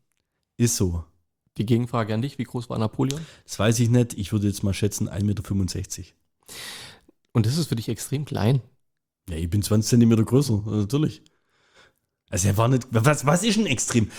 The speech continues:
Speaker 1: Dann musst du mal definieren, was extrem klein ist.
Speaker 2: Naja, man redet
Speaker 1: Unter
Speaker 2: von einem Na-,
Speaker 1: eins fünfzig,
Speaker 2: man redet,
Speaker 1: da braucht
Speaker 2: ja,
Speaker 1: er einen
Speaker 2: genau.
Speaker 1: Kindersitz in der Kutsche.
Speaker 2: Man redet von einem Napoleon-Komplex, wenn jemand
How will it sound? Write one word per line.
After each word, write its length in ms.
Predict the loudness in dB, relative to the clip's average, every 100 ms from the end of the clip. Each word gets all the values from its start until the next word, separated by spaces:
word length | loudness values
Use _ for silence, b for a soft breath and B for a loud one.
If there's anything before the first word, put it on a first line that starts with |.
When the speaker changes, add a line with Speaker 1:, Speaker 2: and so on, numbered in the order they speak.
| B 4
Speaker 1:
Dann 160 | 6
musst 200 | 8 6
du 40 | 4
mal 100 | 4
definieren, 500 | 4 6 6 6 4
was 140 | 2
extrem 380 | 0 0 2 4
klein 280 | 4 6 6
ist. 120 | 6
Speaker 2:
Naja, 180 | 4 4
man 140 | 4
redet 200 | 2 4
Speaker 1:
Unter 200 | 6 6
Speaker 2:
von 100 | 6
einem 60 | 4
Na-, 40 |
Speaker 1:
eins 100 | 4
fünfzig, 420 | 6 6 4 4 4
Speaker 2:
man 120 | 6
redet, 260 | 4 4
Speaker 1:
da 40 | 4
braucht 100 | 6
Speaker 2:
ja, 40 |
Speaker 1:
er 80 | 6
einen 80 | 6
Speaker 2:
genau. 60 | 8
Speaker 1:
Kindersitz 460 | 8 6 4 2 4
in 140 | 6
der 80 | 6
Kutsche. 340 | 4 4 2 4
Speaker 2:
Man 160 | 2
redet 320 | 4 4 2 4
von 140 | 4
einem 100 | 4
Napoleon-Komplex, 1400 | 4 2 0 0 2 2 2 0 -6 -4 -6 -6 -8 -4
wenn 200 | -2 0
jemand 420 | 0 0 -2